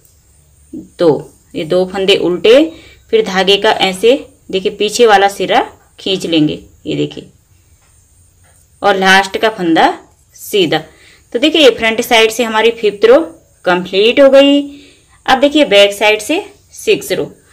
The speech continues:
अब सिक्स रो में देखिए, पहला फंदा उतारेंगे। अब देखिए, दो फंदे उल्टे बुनेंगे first color से। ये दो फंदे हमने first color से बुनने हैं, फिर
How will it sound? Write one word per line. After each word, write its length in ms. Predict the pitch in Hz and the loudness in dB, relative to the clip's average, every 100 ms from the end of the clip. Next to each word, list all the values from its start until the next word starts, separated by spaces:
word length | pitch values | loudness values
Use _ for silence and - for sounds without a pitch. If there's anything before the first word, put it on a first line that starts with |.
| _ _ - | _ _ -2
अब 140 | 202 | -2
सिक्स 300 | - 190 - | 0 -4 0
रो 140 | 208 208 | 0 0
में 160 | 220 | -2
देखिए, 560 | 196 185 - 202 226 302 320 - _ _ _ _ _ _ _ _ _ _ _ _ _ - | 0 0 0 2 4 2 0 -12 _ _ _ _ _ _ _ _ _ _ _ _ _ -2
पहला 220 | 190 214 | 2 2
फंदा 300 | 233 254 262 | 2 2 4
उतारेंगे। 580 | 254 262 254 262 262 294 320 - _ _ _ _ _ _ _ _ | 4 4 4 4 4 4 2 -8 _ _ _ _ _ _ _ _
अब 140 | - 190 | -4 2
देखिए, 260 | 214 240 208 | 2 2 2
दो 380 | 180 240 247 | 6 6 6
फंदे 280 | 247 226 233 | 2 0 2
उल्टे 380 | - 208 - 220 | 4 0 2 2
बुनेंगे 440 | 220 214 214 277 320 - | 2 0 0 0 0 -2
first 320 | 185 180 185 | -2 -2 -2
color 220 | 165 151 | -4 -4
से। 220 | 151 - - _ _ _ _ _ _ _ _ _ _ _ _ _ | -6 -16 -20 _ _ _ _ _ _ _ _ _ _ _ _ _
ये 100 | 175 160 | -12 -4
दो 200 | 180 190 | -2 -2
फंदे 300 | 190 185 190 | -4 -4 -2
हमने 240 | 180 185 | -2 -6
first 280 | 185 165 165 | -6 -8 -6
color 200 | 208 233 | -2 -2
से 160 | 247 262 | 2 0
बुनने 260 | 254 269 269 | 2 2 2
हैं, 260 | 269 285 294 - - _ _ _ _ | 2 0 0 -8 -20 _ _ _ _
फिर 120 | 269 | -2